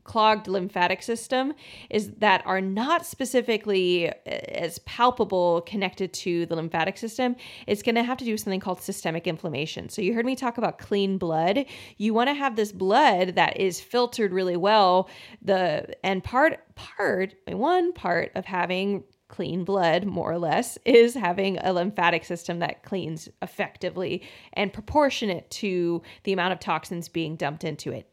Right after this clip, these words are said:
If that is not happening, if more toxins are being dumped in than the lymphatic system can handle and it still ends up in the blood,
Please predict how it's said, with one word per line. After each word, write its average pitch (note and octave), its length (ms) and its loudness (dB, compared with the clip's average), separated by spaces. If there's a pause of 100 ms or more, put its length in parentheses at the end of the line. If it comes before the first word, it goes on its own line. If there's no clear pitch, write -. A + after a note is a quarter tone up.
If D#4+ 380 2
that A3+ 280 -2
is A3 160 0
not G#3 260 -4
happening, F3+ 440 -4
if C#3+ 180 -6
more G3 180 -2
toxins G#3 460 -4
are F#3 80 -2
being D#3+ 220 -6
dumped E3+ 300 -4
in E3+ 180 -6
than E3+ 240 -4 (340)
the G#3 80 -4
lymphatic F#3+ 440 -2
system D#3+ 340 -10
can E3 120 -8
handle A3+ 480 0
and E3+ 120 -2
it G3 100 -4
still E3+ 320 -2
ends D#3+ 180 -4
up D#3+ 120 -4
in - 100 -10
the - 60 -8
blood, G#3 540 2